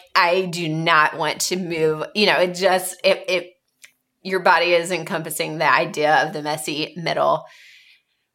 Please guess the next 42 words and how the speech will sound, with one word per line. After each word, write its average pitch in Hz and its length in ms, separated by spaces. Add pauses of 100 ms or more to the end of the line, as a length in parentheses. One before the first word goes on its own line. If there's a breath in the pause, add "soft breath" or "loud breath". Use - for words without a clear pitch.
(120)
But 220 100
I 202 120
think 240 200
you're 180 100
right. 165 300
I 156 40
think 165 240
there's 170 160 (100)
always 160 720
a 156 80
time 156 720 (180)
with 165 280
any 233 200
goal, 151 280
because 180 340
of 180 80
the 165 80
risky 156 800
nature, 165 340
if 151 80
you're - 160
setting 151 320
smarter 147 720 (140)
goals, 147 640 (200)
that 160 160
you're 160 100
gonna 165 140
have 147 240
those 156 180
moments 156 420
where 156 160
you 151 220
either 160 240
don't 151 240
know 135 140
the 147 100
right 143 280 (180)
next - 320
step, 190 380 (100)
or 143 160
you're 127 320 (120)
stuck, 175 540